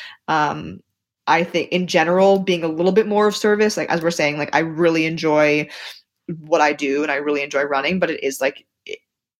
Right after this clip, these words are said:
innately a selfish endeavor. And so either with coaching or with, like, other ways of kind of mentoring, I do, I'm really looking forward to having, like, the next part of my life have more of that in it as well.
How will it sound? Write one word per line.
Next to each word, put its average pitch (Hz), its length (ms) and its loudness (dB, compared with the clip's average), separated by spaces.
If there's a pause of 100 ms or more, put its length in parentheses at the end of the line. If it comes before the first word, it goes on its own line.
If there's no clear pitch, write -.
(120)
innately 143 400 -4
a 123 60 -2
selfish - 680 -6
endeavor. 170 500 -4 (360)
And 151 140 -8
so 147 460 2 (260)
either 262 240 4
with 254 180 0
coaching 185 640 -2 (100)
or 170 540 2 (760)
with, 180 180 -2
like, 175 280 -2 (400)
other 180 240 4
ways 165 320 0
of 160 80 -8
kind 156 140 -4
of 156 60 -4
mentoring, 147 720 -6
I 156 100 -4
do, 156 540 -4
I'm 160 280 -4
really 160 180 -6
looking 165 240 -6
forward - 400 -4
to - 340 -6 (720)
having, 156 340 -4
like, 170 220 -8
the 165 80 -6
next 151 180 -6
part - 120 -4
of 170 60 -6
my - 100 -4
life - 420 -4 (380)
have 156 300 -2 (200)
more 151 320 -4
of 170 120 -8
that - 280 0
in - 60 -10
it - 180 -6
as 170 120 -8
well. 185 260 -4